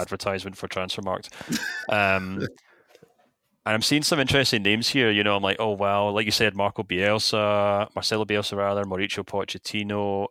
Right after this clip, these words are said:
Speaker 1: I think Rafa Benitez would have been a great Bundesliga head coach. I'm not sure if that's
Speaker 2: Mm.
Speaker 1: past him now. Um,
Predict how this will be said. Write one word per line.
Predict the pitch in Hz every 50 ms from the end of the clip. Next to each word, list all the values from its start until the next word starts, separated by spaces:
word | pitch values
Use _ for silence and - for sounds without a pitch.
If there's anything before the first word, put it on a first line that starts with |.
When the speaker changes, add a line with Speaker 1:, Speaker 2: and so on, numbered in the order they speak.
| -
Speaker 1:
I | - 107 113 120
think | - - 139 123 113
Rafa | 107 104 104 104 - -
Benitez | 95 85 90 87 95 104 101 - - 110 107 107 107 101 98 - -
would | - 107 104
have | 101
been | 104 101
a | 101
great | - - 104 101 101 98 -
Bundesliga | 104 101 98 101 104 101 98
head | 98 104 98 -
coach. | - - 104 101 - - - - - -
I'm | - - - - - _ _ _ _ -
not | 95 -
sure | - 104
if | 92 87
that's | 98 92 85
Speaker 2:
Mm. | 85
Speaker 1:
past | - 101 98 98 - -
him | - 107
now. | 104 104 104 104 101 104 110 - _ - _ _ _ _ _ _ _ _ _ _ _ -
Um, | 95 92 92 90 90 90 90 90 95 98